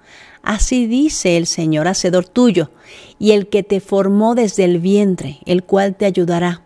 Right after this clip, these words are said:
No temas, siervo mío Jacob, y tú, Jerusún, a quien yo escogí". El hecho de que el Eterno formara de igual manera a su pueblo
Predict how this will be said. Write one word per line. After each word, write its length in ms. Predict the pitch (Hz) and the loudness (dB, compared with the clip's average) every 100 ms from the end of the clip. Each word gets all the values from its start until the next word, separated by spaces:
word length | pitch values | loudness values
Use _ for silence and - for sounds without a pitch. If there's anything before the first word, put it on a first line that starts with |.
| _ | _
No 220 | - 202 208 | -2 -2 0
temas, 540 | 214 190 180 - - - | 0 0 -2 -6 -12 -14
siervo 420 | - 196 185 185 | -4 -2 0 0
mío 260 | 185 180 | 0 0
Jacob, 480 | 175 175 - 208 233 - - _ | -2 -6 -2 0 0 -6 -20 _
y 140 | 190 | -4
tú, 320 | 175 254 262 247 | -2 0 2 2
Jerusún, 720 | 202 180 - - 311 214 165 - | 2 2 0 0 0 0 -4 -8
a 100 | 165 | -10
quien 240 | - 175 | -4 -2
yo 100 | 175 | 0
escogí". 460 | 165 - 156 - 120 _ _ _ _ _ _ _ - - - _ _ - | -4 -4 -8 -8 -12 _ _ _ _ _ _ _ -20 -20 -20 _ _ -2
El 220 | 226 269 | 2 2
hecho 340 | 339 - 285 | 0 0 0
de 160 | 208 190 | 0 -4
que 160 | - | -2
el 100 | 190 | -2
Eterno 460 | 185 180 226 226 196 | -2 -2 -4 -2 -4
formara 560 | - 175 175 190 196 180 | -6 -4 -2 0 -2 0
de 120 | 175 | 0
igual 360 | 175 196 233 | 2 0 0
manera 460 | 220 185 180 190 185 | 0 0 0 0 0
a 40 | |
su 200 | 165 185 | -2 -6
pueblo 480 | 151 202 196 151 139 | -2 2 4 2 -4